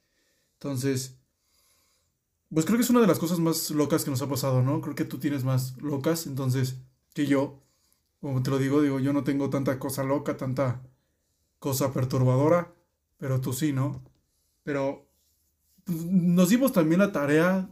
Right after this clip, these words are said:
de, de investigar unas cosas, como que casos que han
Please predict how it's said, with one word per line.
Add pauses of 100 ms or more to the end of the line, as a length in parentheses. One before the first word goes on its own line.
(100)
de, (840)
de
investigar
unas
cosas,
como
que
casos
que
han